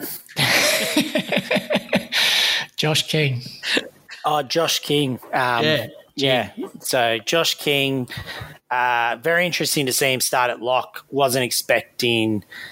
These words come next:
Speaker 2: that, uh, and makes him a bit more interesting. Uh, again, very good for those that jumped on already or have been owning him throughout the season, but probably just has that hesitance to potentially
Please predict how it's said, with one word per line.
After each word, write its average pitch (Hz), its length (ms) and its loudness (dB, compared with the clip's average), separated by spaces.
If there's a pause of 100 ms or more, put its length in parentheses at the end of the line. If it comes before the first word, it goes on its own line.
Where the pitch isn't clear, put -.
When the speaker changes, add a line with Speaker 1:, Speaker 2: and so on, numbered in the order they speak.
(280)
Speaker 2:
that, 123 600 -2 (160)
uh, 123 40 2
and 117 480 2
makes 117 320 2
him 113 480 0
a 117 100 4
bit 123 380 -2
more 120 280 0
interesting. 127 760 0 (140)
Uh, 113 340 2
again, 117 640 0 (880)
very 135 340 2
good 139 300 -2
for 135 180 0
those 127 380 2
that 131 260 -2
jumped 131 360 0
on 135 340 0
already 139 640 0
or 131 260 0
have 120 260 0
been 127 220 2
owning 131 380 2
him 123 240 2
throughout 127 380 0
the 123 60 -4
season, 139 500 0
but 127 280 -2
probably 127 540 0
just 127 320 0
has 120 340 0
that 110 240 0
hesitance 117 680 0
to - 140 0
potentially 113 580 0